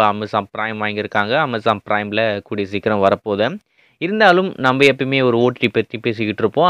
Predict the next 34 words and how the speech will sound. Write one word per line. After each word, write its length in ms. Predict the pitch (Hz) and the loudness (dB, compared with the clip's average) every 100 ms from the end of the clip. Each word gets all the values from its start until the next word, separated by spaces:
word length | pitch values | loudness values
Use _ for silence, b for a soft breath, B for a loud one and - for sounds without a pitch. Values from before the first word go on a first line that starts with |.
| 143 | 2
அந்த 180 | 170 175 | 4 4
ஓ 80 | 156 170 | 4 2
டி 140 | 156 | 2
டில 300 | 143 117 131 160 - - 131 | 2 6 6 4 -4 -8 -8
இந்த 160 | 156 160 | -2 0
வாரம் 360 | 151 151 180 - | 2 2 0 -2
அப்படி 240 | 127 120 | -2 0
இல்லைனாக்கா 320 | 120 123 - 147 117 | -2 -2 0 2 2
அடுத்த 280 | 120 123 117 | 2 4 6
வாரம் 240 | 117 113 | 8 6
வரப்போகுது 420 | 107 104 113 104 107 | 4 2 -2 -2 0
அப்படின்ற 340 | 98 104 101 104 | 2 0 0 0
ஒரு 140 | 101 101 | 2 0
அப்டேட் 320 | 98 110 107 | 2 2 0
நம்ம 160 | 101 98 | -6 -6
சொல்லியிருந்தோம். 540 | 104 101 104 101 107 135 | -4 0 0 0 -4 -6
நீங்க 180 | 107 95 101 | -6 -4 -2
பார்த்திருப்பீங்க 520 | 101 104 101 107 101 | -2 -4 -6 -6 -6
நம்புறேன். 340 | 98 101 143 202 b b - | -4 -2 -2 -6 b b -12
ஏன்னா 200 | 165 180 | -2 2
வந்த 260 | 127 143 180 165 | 4 4 4 4
தகவலே 340 | 160 147 151 | 4 4 4
அதே 160 | 135 135 | 4 2
மாதிரி 260 | 123 120 117 | 2 0 2
தான் 180 | 127 135 - 123 | 2 0 -4 -10
இங்க 180 | 123 127 123 | 0 4 4
அப்படின்ற 420 | 110 110 110 107 104 | 2 0 -2 -2 0
மாதிரி 140 | 104 | 0
தான் 120 | 107 113 | 0 -2
சொன்னாங்க. 280 | 107 107 135 | -4 0 0
அதான் 280 | 107 107 107 101 | 2 2 2 0
ஒரு 80 | 92 | -2
கண்டிஷன் 500 | 110 113 127 - 113 | -2 0 -4 -4 -4
அப்ளேவோட 600 | 104 117 110 113 120 127 | -4 -2 -2 0 2 2